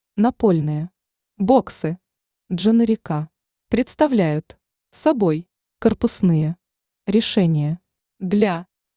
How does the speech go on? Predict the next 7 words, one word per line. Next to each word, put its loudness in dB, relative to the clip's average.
сборки 0
электрических 0
щитов -2
и 0
размещения 0
модульного 0
оборудования. 0